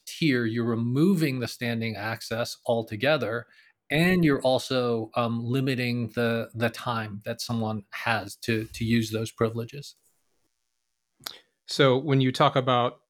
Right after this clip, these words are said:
Speaker 2: that someone or that individual, we're obviously, we're talking about human identity, and there's obviously human identity and non-human identity, lots of non-human identity, in fact.
Speaker 1: That's right.
Speaker 2: How does,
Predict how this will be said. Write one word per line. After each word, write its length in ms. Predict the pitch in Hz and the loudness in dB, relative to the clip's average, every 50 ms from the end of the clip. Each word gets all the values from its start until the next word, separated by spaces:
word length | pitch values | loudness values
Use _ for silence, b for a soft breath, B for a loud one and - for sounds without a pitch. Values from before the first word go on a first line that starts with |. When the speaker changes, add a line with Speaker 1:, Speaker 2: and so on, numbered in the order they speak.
| _ _ | _ _
Speaker 2:
that 380 | - 139 127 131 123 113 - - | -10 -2 2 2 2 2 2 -2
someone 600 | - - 139 131 127 113 107 104 110 110 131 185 - | 0 2 2 2 2 0 -2 -4 -6 -8 -10 -10 -6
or 120 | 156 127 120 | -4 -4 -2
that 140 | 123 120 | 0 0
individual, 540 | 127 127 123 120 117 143 139 123 120 113 113 | 2 2 0 2 2 0 0 0 -2 -4 -4
we're 160 | 113 117 120 | -2 0 0
obviously, 400 | 123 123 120 120 113 - 135 120 | 0 0 0 0 -2 -2 -4 -4
we're 120 | 113 117 113 | -4 -4 -4
talking 260 | - 131 110 117 113 | -2 -2 -2 -2 -2
about 180 | 113 110 107 101 | -2 -2 -4 -4
human 380 | - - 170 175 147 131 113 | 0 2 4 4 6 4 4
identity, 600 | 110 107 104 107 107 101 98 95 98 101 107 - - - _ _ _ _ | 2 0 -2 -2 -2 -4 -4 -6 -6 -8 -8 -10 -12 -14 _ _ _ _
and 400 | 120 117 110 107 107 107 101 - - | -2 -2 0 0 -2 -2 -4 -4 -2
there's 200 | 117 113 110 123 | -2 0 2 2
obviously 640 | 117 110 110 110 - - 117 110 110 107 104 - - _ _ _ _ _ | 0 0 0 -2 -2 -2 -2 -2 -2 -4 -4 -6 -10 _ _ _ _ _
human 320 | _ - - 120 113 113 110 | _ -2 0 2 4 4 4
identity 680 | 107 107 104 110 104 107 104 107 107 107 107 110 127 | 2 2 0 0 0 0 -2 -2 -2 -2 -2 -2 -4
and 300 | 117 110 107 104 101 107 | -4 -2 -2 -2 -2 2
non-human 560 | 117 131 139 131 120 107 113 113 107 107 104 104 | 4 4 6 6 4 4 2 0 0 0 0 -2
identity, 540 | 104 104 104 104 101 104 104 104 101 101 | -2 -4 -4 -4 -4 -4 -4 -4 -4 -6
lots 380 | 104 117 117 123 139 135 - - | -6 -2 2 2 2 2 2 0
of 100 | 127 107 | -2 -2
non-human 540 | 110 107 107 107 104 95 117 113 104 104 98 | -2 -2 -2 -2 -2 -2 -2 -2 -2 -2 -4
identity, 460 | 95 101 101 104 101 98 101 101 101 | -4 -4 -4 -4 -2 -2 -4 -4 -6
in 100 | 98 92 | -6 -6
fact. 220 | - 113 110 98 | -4 -2 0 2
Speaker 1:
That's 160 | - 123 - 151 | 0 2 4 4
right. 180 | 135 120 - B B B B B B B B B B B _ _ | 4 4 2 B B B B B B B B B B B _ _
Speaker 2:
How 300 | - - 151 160 165 170 | -2 2 4 4 4 4
does, 920 | 147 127 - 147 139 139 143 143 139 135 131 123 120 117 110 - - - | 2 2 2 4 4 6 6 6 6 6 4 4 2 0 -2 -2 -4 -6